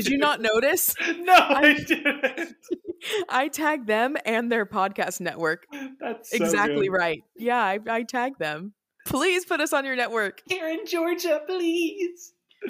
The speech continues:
Speaker 2: I'm serious.
Speaker 1: Honestly, we don't even need you as a guest. Just share it, girls.
Speaker 2: Please, girl.
Speaker 1: <laughs> We would,
Speaker 2: Ladies.
Speaker 1: ladies, we would get so many new listeners.
Speaker 2: Take us on tour with y'all. We don't even
Speaker 1: We'll
Speaker 2: have
Speaker 1: be
Speaker 2: to.
Speaker 1: your openers.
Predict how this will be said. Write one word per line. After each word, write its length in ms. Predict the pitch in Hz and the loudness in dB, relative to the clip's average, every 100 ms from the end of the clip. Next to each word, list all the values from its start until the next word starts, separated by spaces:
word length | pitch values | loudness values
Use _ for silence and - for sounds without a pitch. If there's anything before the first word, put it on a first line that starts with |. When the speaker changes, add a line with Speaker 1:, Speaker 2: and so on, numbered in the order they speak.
| - - - | -12 -16 -10
Speaker 2:
I'm 240 | - 339 339 | -4 -2 -2
serious. 840 | - 285 294 262 233 214 240 - _ _ _ | -2 -2 0 0 0 -2 -6 -10 _ _ _
Speaker 1:
Honestly, 560 | 185 247 269 311 294 - | -2 -2 -4 -4 -4 -4
we 100 | 180 | -4
don't 120 | 277 | -2
even 140 | 294 240 | -2 -4
need 140 | 214 | -4
you 60 | 196 | -4
as 80 | 165 | -2
a 20 | |
guest. 220 | 180 175 | -6 -4
Just 160 | 233 240 | -8 -6
share 380 | - 165 220 147 | -2 0 0 -2
it, 180 | 139 - _ _ _ - | -4 -8 _ _ _ -4
girls. 360 | 160 180 208 - | 0 0 -2 -4
Speaker 2:
Please, 680 | 240 262 320 349 302 285 | -4 0 4 6 4 2
girl. 240 | 196 220 - - - | 4 4 4 -2 -14
Speaker 1:
<laughs> 100 | 247 | -6
We 120 | 285 | -2
would, 120 | 226 | 2
Speaker 2:
Ladies. 580 | 240 330 330 240 196 - | 2 4 4 2 -2 -4
Speaker 1:
ladies, 500 | 202 208 214 175 143 | 0 0 0 -4 -4
we 100 | 180 | -2
would 120 | 226 226 | -2 2
get 160 | 226 | 0
so 400 | 202 - - 190 | 2 -6 0 0
many 220 | 190 190 | 0 -4
new 340 | 175 160 147 147 - - | -2 -2 -2 -6 -12 -6
listeners. 840 | 170 185 156 143 139 139 - - - - - _ | -4 -4 -4 -6 -6 -8 -12 -14 -14 -16 -18 _
Speaker 2:
Take 200 | - 392 | -2 2
us 100 | 480 | 2
on 120 | 453 | 2
tour 240 | 370 277 302 | 0 0 2
with 160 | 262 | 2
y'all. 360 | 190 165 151 - - - - - | 2 0 0 -8 -18 -20 -20 -8
We 120 | - 370 | 2 4
don't 140 | 453 | 4
even 140 | 330 320 | 2 0
Speaker 1:
We'll 80 | |
Speaker 2:
have 40 | 311 | 2
Speaker 1:
be 60 | 262 | 2
Speaker 2:
to. 80 | |
Speaker 1:
your 100 | 226 190 | 2 2
openers. 760 | 208 233 156 135 139 - - | 0 0 -4 -6 -8 -14 -16